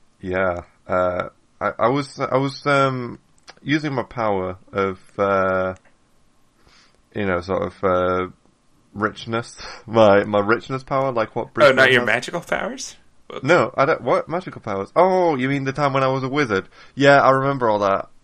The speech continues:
Speaker 2: Oh,
Speaker 1: Uh,
Speaker 2: you finally have your memory.
Speaker 1: Yeah, I made a wish with a genie.
Speaker 2: I thought you were bit by a sponsor wizard. <laughs>
Speaker 1: No, no, no. Um, what happened is I was bit by a sponsorship wizard,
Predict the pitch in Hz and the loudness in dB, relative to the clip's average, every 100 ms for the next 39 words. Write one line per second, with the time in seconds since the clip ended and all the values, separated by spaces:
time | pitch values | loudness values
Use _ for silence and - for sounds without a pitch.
0 | - 185 208 202 104 104 160 151 - 147 | 0 6 8 8 6 6 6 4 2 0
1 | 131 131 - - - - - - 123 131 | 0 -4 -10 -10 -10 -10 -14 -10 0 4
2 | 127 117 107 120 135 135 120 127 135 - | 6 4 2 0 0 0 0 0 0 -6
3 | - - - _ - 123 113 101 120 120 | -20 -20 -20 _ -6 -2 -2 -4 -4 -4
4 | 135 147 - - - - - - - - | -4 -8 -10 -20 -20 -20 -20 -8 -6 -2
5 | 196 143 - 165 - 113 113 - 131 90 | 0 -2 -4 -8 -6 -8 -8 -6 -6 -4
6 | 101 - 107 - - - - 147 185 185 | -6 -8 -10 -10 -10 -14 -6 2 6 6
7 | 180 165 - - 135 139 139 135 135 143 | 6 2 2 2 6 6 6 2 -2 -2
8 | 143 143 123 110 123 113 139 151 147 123 | 0 -2 -8 -4 -6 -4 -6 -4 -6 -6
9 | 135 120 127 101 98 98 | -8 -8 -8 -6 -8 -8